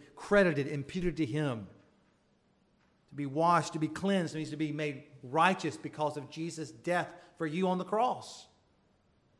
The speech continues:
The wages of sin is death, but the gift of God, of salvation, is, is through Christ. You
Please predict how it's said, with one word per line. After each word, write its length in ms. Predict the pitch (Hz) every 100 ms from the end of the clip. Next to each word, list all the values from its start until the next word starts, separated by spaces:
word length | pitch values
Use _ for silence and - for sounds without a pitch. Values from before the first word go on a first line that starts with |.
| _ _ _ _ _ _ _ _
The 60 | 143
wages 380 | 147 175 170 170
of 80 |
sin 280 | - 190 175
is 160 | 175 151
death, 460 | 127 208 202 127 -
but 100 | 131
the 60 |
gift 300 | 127 151 160
of 100 | 156
God, 340 | 151 160 160 123 - - _ _ _ _ -
of 100 | -
salvation, 540 | - 160 151 165 170 147
is, 140 | 131 - -
is 140 | 135
through 160 | - 139
Christ. 720 | - - 156 160 131 - - - _ _ _ _ _ _ - _ _ _ _ _ _ _ _ _ _ _
You 100 | 147